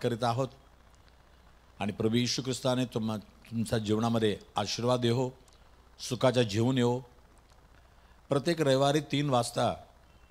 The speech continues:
तुम्ही हे कार्यक्रम ऐकतायत आणि तुम्ही पुष्कळ लोकांना सांगतात,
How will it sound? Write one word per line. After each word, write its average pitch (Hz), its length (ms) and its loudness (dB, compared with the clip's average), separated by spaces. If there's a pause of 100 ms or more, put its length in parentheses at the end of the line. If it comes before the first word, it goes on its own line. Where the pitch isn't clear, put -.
(540)
तुम्ही 127 180 0
हे - 20 0
कार्यक्रम 117 480 0
ऐकतायत 120 380 -2 (1500)
आणि 127 160 -2
तुम्ही 151 440 0 (180)
पुष्कळ 135 260 -2
लोकांना 127 300 0
सांगतात, 117 480 0